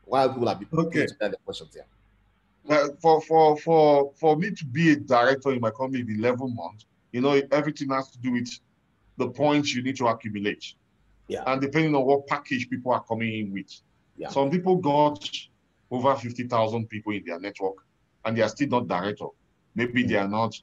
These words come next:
Speaker 2: the, the, the points people co-, came in with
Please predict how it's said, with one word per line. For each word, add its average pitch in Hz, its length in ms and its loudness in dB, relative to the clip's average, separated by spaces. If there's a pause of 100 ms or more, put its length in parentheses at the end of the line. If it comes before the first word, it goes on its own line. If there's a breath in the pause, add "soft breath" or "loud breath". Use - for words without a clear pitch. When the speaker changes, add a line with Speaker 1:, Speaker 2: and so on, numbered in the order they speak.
(400)
Speaker 2:
the, 104 480 -2
the, 104 500 0 (460)
the 110 140 -4
points 135 440 -2
people 135 340 -6
co-, 127 200 -8
came 123 320 -4
in 120 140 -2
with 110 180 -8